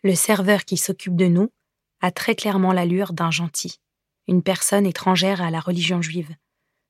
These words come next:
avec des cheveux blonds en désordre et de grands yeux bleus. Il nous traite royalement, parce que nous sommes dans l'Upper East Side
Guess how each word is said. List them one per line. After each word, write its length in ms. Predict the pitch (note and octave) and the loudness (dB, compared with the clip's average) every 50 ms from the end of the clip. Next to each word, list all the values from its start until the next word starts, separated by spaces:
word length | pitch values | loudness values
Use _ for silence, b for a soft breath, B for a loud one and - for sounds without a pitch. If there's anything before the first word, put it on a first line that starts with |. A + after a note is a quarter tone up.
| _ _ _ | _ _ _
avec 300 | - - E3+ F#3 F#3 D#3+ | -6 -2 0 0 0 2
des 100 | E3 F#3 | 0 0
cheveux 320 | F3 - - F#3+ F3+ F#3+ F#3 | -2 0 -2 0 0 2 2
blonds 260 | E3+ F3+ G3 G3+ F#3+ | 4 4 6 6 6
en 120 | F3 F3 | 4 2
désordre 600 | E3+ E3+ F3+ F3 D#3+ F3+ F3+ G3 A3+ G#3 G3 - _ _ _ _ _ _ _ _ | 2 0 0 0 0 0 -2 -2 -2 -4 -8 -10 _ _ _ _ _ _ _ _
et 120 | - F3 D#3+ | -4 -2 0
de 100 | F3+ F3+ | 0 0
grands 320 | D3+ G3 E3+ E3 G3 G3 | 0 0 0 2 2 0
yeux 160 | - - F3+ | 0 0 -4
bleus. 240 | E3 D3+ F3 E3 E3+ _ _ _ _ _ _ _ _ _ _ _ _ _ _ _ _ _ _ _ _ _ _ _ _ _ _ - | -4 -6 -8 -10 -10 _ _ _ _ _ _ _ _ _ _ _ _ _ _ _ _ _ _ _ _ _ _ _ _ _ _ 2
Il 140 | G3+ G3+ | 4 6
nous 140 | G3+ G#3 G3+ | 6 6 6
traite 300 | F#3+ - - A3 G#3 - | 4 0 -2 -4 -4 -4
royalement, 560 | - - G3+ G3+ G3+ G3+ F#3+ F#3+ F#3 F3+ F3 - _ _ _ _ _ _ _ _ | 0 2 4 4 4 4 2 2 2 0 -2 -4 _ _ _ _ _ _ _ _
parce 200 | - F3+ - - | -4 -2 -2 0
que 80 | - F#3+ | 0 2
nous 140 | F#3+ F#3 F3 | 2 2 2
sommes 260 | - - G3 F#3+ F3 | 2 2 2 2 2
dans 120 | E3+ E3+ | 2 2
l'Upper 340 | F3+ F#3 F3+ - G3 F#3 F3+ | 2 2 2 0 -2 -4 -2
East 180 | F3 - - - | -2 -2 -2 -2
Side 360 | - E3+ F3+ G3+ F#3+ A#3+ | -2 -2 -2 -2 -4 -4